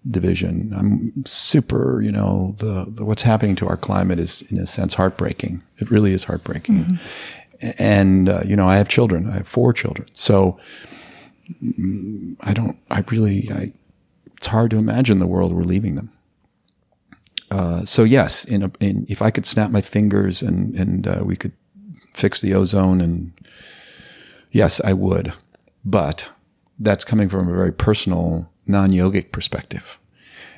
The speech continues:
Speaker 1: I think God's got a plan for us. Now, that might mean more conflict.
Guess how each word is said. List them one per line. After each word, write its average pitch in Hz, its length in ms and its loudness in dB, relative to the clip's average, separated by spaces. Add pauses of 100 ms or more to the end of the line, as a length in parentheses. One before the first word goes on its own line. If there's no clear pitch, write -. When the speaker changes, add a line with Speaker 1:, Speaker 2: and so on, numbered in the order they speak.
(180)
Speaker 1:
I 95 80 0
think 156 260 0
God's 107 300 2
got 92 160 2
a 85 40 -2
plan 87 340 -2
for - 200 -8
us. - 260 -8 (280)
Now, 98 180 0
that 104 220 0
might 117 260 4
mean 104 240 4
more 98 220 4
conflict. - 640 -8